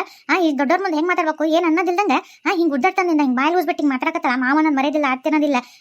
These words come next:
ಆ, ನಾದ್ನ್ಯಾರನ್ನ ಕಿಮ್ಮತ್ತಿಲ್ಲ ಈಕಿಗೆ, ಈ ನಮ್ನಿ ಮಾತಾಡಕತ್ತಲ್ಲ, ಇದ್ನ ಕಳಿಸಿ ಕಳ್ಸ್ಯಾರ ಇವ್ರು? ಆ, ಕಳ್ಸಿ, ಅವ್ರಪ್ಪ ಅವನ್ನ ಕರ್ಸಿ, ಅವ್ರ ಮುಂದನ ಅವ್ರನ್ನ, ಅವ್ರನ್ನ ಬೀಸಿ ತಗೋತೀನಿ ಕೈನ. ಇದನ್ನ ಕಲಿಸಿ ಬಾಳೆ ಮಾಡಕ್ ಕಳ್ಸ್ಯಾರ ನಿಮ್ ಮಗಳಿಗೆ? ಆ,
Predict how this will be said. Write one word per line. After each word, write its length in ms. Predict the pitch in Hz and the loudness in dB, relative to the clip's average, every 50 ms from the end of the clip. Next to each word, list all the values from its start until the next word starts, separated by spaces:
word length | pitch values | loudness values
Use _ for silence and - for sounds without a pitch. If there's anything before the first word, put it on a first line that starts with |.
| _ | _
ಆ, 80 | 269 349 | -2 0
ನಾದ್ನ್ಯಾರನ್ನ 460 | 349 294 277 269 262 330 339 330 311 311 302 | 2 2 0 0 0 0 2 2 2 0 2
ಕಿಮ್ಮತ್ತಿಲ್ಲ 380 | 311 294 311 359 370 392 339 320 | 0 0 0 0 0 0 0 0
ಈಕಿಗೆ, 500 | 311 311 285 240 262 311 - - _ _ - | 0 -2 -4 -4 -4 -6 -8 -12 _ _ -2
ಈ 80 | 294 | 0
ನಮ್ನಿ 220 | 277 285 277 359 415 | 0 2 0 0 0
ಮಾತಾಡಕತ್ತಲ್ಲ, 480 | 349 285 320 311 330 349 294 233 269 | -2 -2 -2 -4 -4 -4 -4 -4 -4
ಇದ್ನ 120 | 285 285 440 415 | -2 -4 -2 -2
ಕಳಿಸಿ 160 | 403 381 381 | -2 -2 -2
ಕಳ್ಸ್ಯಾರ 240 | - 339 302 - 190 | -2 -4 -4 -4 -4
ಇವ್ರು? 240 | 202 349 480 453 269 | -4 -4 -4 -4 -4
ಆ, 320 | - - _ _ - 440 622 622 - _ _ | -6 -8 _ _ -4 -4 -4 -4 -8 _ _
ಕಳ್ಸಿ, 360 | - 330 311 269 - - _ - - | -4 -2 -2 -2 -4 -8 _ -6 -4
ಅವ್ರಪ್ಪ 280 | 254 247 247 - - | -4 -4 -4 -4 -2
ಅವನ್ನ 140 | 330 330 330 320 | 0 0 0 0
ಕರ್ಸಿ, 360 | 285 214 - - _ _ _ - | -2 -4 -6 -10 _ _ _ -4
ಅವ್ರ 240 | 240 269 320 359 370 | -2 0 2 2 2
ಮುಂದನ 280 | 370 381 359 370 392 403 | 0 0 -2 -2 -2 0
ಅವ್ರನ್ನ, 220 | 254 277 320 403 508 381 | 0 0 0 0 0 0
ಅವ್ರನ್ನ 240 | 349 403 440 466 | 0 0 0 -2
ಬೀಸಿ 180 | 392 415 - 453 | -2 -2 -2 -2
ತಗೋತೀನಿ 280 | 440 381 - 339 277 262 | -2 -2 -2 -2 -2 -2
ಕೈನ. 160 | 311 320 294 233 - - - _ - | 0 0 -2 -2 -4 -10 -12 _ -4
ಇದನ್ನ 160 | 269 302 370 381 | 0 0 0 2
ಕಲಿಸಿ 240 | - 339 349 - 339 | 0 -2 -2 -2 0
ಬಾಳೆ 120 | 285 277 | 0 0
ಮಾಡಕ್ 180 | 311 - 311 311 | 0 0 -2 -2
ಕಳ್ಸ್ಯಾರ 240 | 302 285 - 226 240 | -4 -4 -4 -4 -2
ನಿಮ್ 260 | 294 302 269 262 262 | -2 0 0 2 2
ಮಗಳಿಗೆ? 600 | 269 262 339 320 240 262 508 494 - - - - | 2 2 2 0 0 -2 -4 -6 -10 -18 -10 -4
ಆ, 40 | - | -4